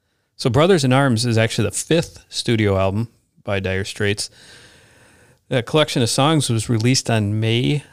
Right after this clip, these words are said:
thirteenth, nineteen eighty-five, so mid eighties, through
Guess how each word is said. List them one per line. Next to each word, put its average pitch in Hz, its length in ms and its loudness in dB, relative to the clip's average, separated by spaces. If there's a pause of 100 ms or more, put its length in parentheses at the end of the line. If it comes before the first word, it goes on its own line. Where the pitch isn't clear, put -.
(440)
thirteenth, 123 520 -4
nineteen 107 340 -2
eighty-five, 110 1000 -4 (100)
so - 200 -14
mid 113 360 -6
eighties, 110 560 -8
through 107 640 -4